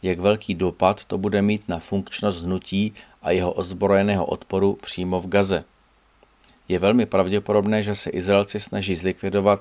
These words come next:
Jahju Sinvára, který pravděpodobně sedí ukryt v bunkru někde hluboko pod Gazou.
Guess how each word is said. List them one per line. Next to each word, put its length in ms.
Jahju 300
Sinvára, 560
který 340
pravděpodobně 840
sedí 380
ukryt 340
v 40
bunkru 560
někde 280
hluboko 540
pod 200
Gazou. 460